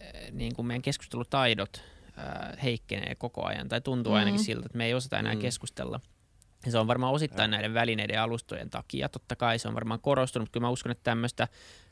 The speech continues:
Speaker 1: N S huonoa keskustelua tai epärakentavaa keskustelua on ollut olemassa aina.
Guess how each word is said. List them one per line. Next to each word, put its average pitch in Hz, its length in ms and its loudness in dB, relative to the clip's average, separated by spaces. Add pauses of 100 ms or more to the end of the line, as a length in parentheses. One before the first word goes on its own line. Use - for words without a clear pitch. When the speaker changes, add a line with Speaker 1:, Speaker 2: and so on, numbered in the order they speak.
(120)
Speaker 1:
N 117 100 2
S - 100 -8
huonoa 117 360 8
keskustelua 117 640 0
tai 107 200 4
epärakentavaa 107 600 2
keskustelua 113 460 -2
on 107 60 4
ollut 107 160 2
olemassa 110 300 0 (100)
aina. 107 320 2